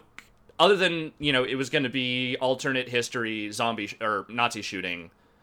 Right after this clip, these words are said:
uh, I kinda didn't really know what to, uh, to expect out of it, and I was surprised to learn that it is actually pretty good.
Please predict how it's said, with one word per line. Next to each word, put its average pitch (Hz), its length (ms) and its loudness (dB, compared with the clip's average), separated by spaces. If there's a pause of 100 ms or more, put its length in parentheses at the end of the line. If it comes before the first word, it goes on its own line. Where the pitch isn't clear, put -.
(280)
uh, 95 840 2 (200)
I 117 420 8
kinda 127 200 2
didn't 117 220 -4
really 110 180 -2
know 104 160 -2
what 98 200 -2
to, 101 220 -6
uh, 98 220 -2
to 87 120 -10
expect 180 360 0
out 90 160 0
of 82 80 -4
it, 85 220 -6
and 107 340 0
I 135 240 4
was 135 400 -2
surprised 95 1200 -2
to 101 200 -8
learn 92 360 -8
that 92 200 -6
it 95 120 -12
is 92 180 -10 (100)
actually 131 540 -6
pretty 113 340 -14
good. 98 520 -12